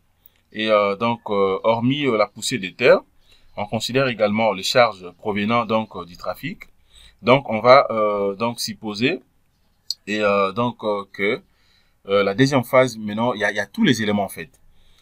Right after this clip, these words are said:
Voilà. Donc, à notre cas, qu'est-ce qu'on fait maintenant ?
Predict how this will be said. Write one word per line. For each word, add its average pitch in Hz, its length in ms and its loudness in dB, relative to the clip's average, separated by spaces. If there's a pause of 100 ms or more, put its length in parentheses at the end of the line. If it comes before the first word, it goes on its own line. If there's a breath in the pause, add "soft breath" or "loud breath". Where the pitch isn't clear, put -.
(200 soft breath)
Voilà. 92 260 6 (400)
Donc, 101 260 2 (520)
à 98 80 6
notre 131 240 2
cas, 135 360 2
qu'est-ce 139 160 -6
qu'on 110 140 -6
fait 110 180 -6
maintenant ? 101 360 -2